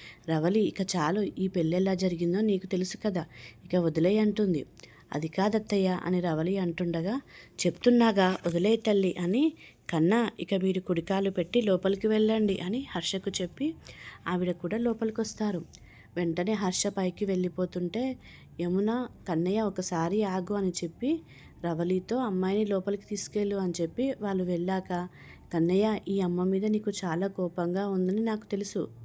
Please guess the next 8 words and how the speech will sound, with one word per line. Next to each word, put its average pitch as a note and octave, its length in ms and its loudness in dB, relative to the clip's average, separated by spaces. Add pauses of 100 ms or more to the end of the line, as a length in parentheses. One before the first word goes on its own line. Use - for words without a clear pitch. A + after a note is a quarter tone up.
(100)
కానీ F#3+ 360 0 (440)
నేనేం F3+ 440 2
చేసినా G3+ 520 2
అది E3 160 -4
నీ F3+ 160 2
మంచి G3+ 300 -2
కోసమే G#3+ 480 -2
చేస్తాను. A3 460 0